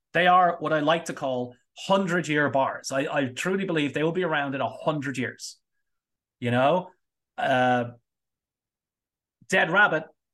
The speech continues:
is, you know, it's now a bar. It's expanding as a chain.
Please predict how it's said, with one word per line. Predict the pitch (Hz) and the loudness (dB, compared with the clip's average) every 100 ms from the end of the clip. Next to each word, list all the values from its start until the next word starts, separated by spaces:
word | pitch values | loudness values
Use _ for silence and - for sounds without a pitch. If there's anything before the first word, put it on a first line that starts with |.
| _ _ _ | _ _ _
is, | 156 139 123 - | -6 -6 -6 -4
you | |
know, | 156 143 139 | 2 2 2
it's | - 147 - | 0 -6 -2
now | 151 143 | 2 2
a | |
bar. | 123 175 185 185 180 180 - _ - | 2 2 4 4 2 -2 -10 _ -16
It's | - | -14
expanding | 120 - 180 180 170 | -12 -4 0 0 -2
as | 131 | -6
a | |
chain. | 113 - 175 170 170 170 | -6 0 0 2 -2 -4